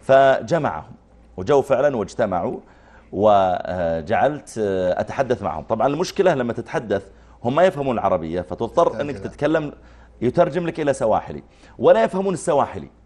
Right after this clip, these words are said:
Speaker 2: إيه.
Speaker 1: يفهموا لغة ثالثة. فأنا
Speaker 2: آه.
Speaker 1: أتكلم بالعربي، والمترجم يترجم بالسواحلي، وملكهم يترجم بلغتهم.
Speaker 2: بلغتهم.
Speaker 1: والمسموح لي فقط ربع ساعة. وبالتالي هالر-، الربع ساعة ليس لي فيها إلا خمس دقايق.
Speaker 2: إيه، صحيح.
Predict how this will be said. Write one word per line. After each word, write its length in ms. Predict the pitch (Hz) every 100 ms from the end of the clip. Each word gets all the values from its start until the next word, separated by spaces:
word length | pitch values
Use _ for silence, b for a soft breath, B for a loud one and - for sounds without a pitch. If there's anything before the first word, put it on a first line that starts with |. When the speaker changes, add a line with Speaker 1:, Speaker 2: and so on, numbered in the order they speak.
| _ 139
Speaker 2:
إيه. 480 | 131 123 110 90 98
Speaker 1:
يفهموا 420 | 156 180 185 185
لغة 200 | 202 175
ثالثة. 520 | - 196 190 127 92 76 _ b b b b b
فأنا 280 | 120 143 151
Speaker 2:
آه. 20 |
Speaker 1:
أتكلم 420 | 156 220 220 208
بالعربي، 520 | 170 160 127 98 127 - b b b b
والمترجم 640 | 120 139 147 214 185 170 156
يترجم 420 | - 151 139 165
بالسواحلي، 760 | 156 170 151 165 - 170 190 147
وملكهم 680 | 151 196 233 - 165 214 220 - b b b b
يترجم 480 | 190 247 240 220 208
بلغتهم. 440 | 208 175 156 156
Speaker 2:
بلغتهم. 580 | 143 139 - 110 104 90 82 -
Speaker 1:
والمسموح 580 | 127 147 156 165 220 196
لي 100 | 180
فقط 300 | 202 180 190
ربع 200 | 175 147
ساعة. 400 | - 90 73 - b b b b -
وبالتالي 580 | 113 135 180 196 180
هالر-، 460 | 143 131 - - -
الربع 320 | 85 165 175
ساعة 360 | - 185 165 147
ليس 280 | 185 202 175
لي 180 | 156
فيها 320 | 156 190 185 151
إلا 140 | 156
خمس 280 | 170 180 117
دقايق. 380 | 117 110 76 120
Speaker 2:
إيه، 240 | 123 113
صحيح. 360 | - 131 156